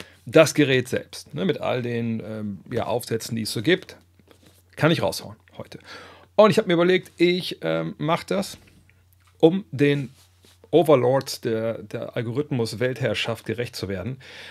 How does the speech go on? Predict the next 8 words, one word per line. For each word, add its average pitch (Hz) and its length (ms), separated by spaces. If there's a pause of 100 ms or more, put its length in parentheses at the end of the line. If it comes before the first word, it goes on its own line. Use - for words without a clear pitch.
äh, - 60
an 135 500
alle 175 260
die, 139 380
die 147 380
unter 151 320
dem 135 160
YouTube-Video 113 1120